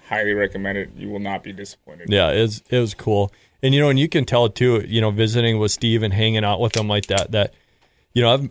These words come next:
Speaker 2: I've met enough, I w-, I'm not gonna say famous people, but I've, I've met enough people that kinda carry some weight no matter what. And you can tell the fake ones to the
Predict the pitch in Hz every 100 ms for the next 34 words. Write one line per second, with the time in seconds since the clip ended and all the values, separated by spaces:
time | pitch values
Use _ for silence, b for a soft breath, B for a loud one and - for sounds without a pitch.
0 | - 113 135 139 113 107 113 117 113 110
1 | - - - - _ _ - - _ -
2 | - 123 143 135 143 147 131 107 - 110
3 | 107 120 127 139 131 123 107 110 110 98
4 | - 117 110 101 113 110 113 117 - 123
5 | 113 117 - - 117 113 117 117 107 110
6 | 107 101 - _ _ _ _ _ _ -
7 | 127 117 - 123 120 - 101 101 110 131
8 | - 107 104 101 95 92 110 - - _
9 | _ 120 127 165 143 107 127 113 104 98
10 | - 110 - 123 113 - 110 104 98 95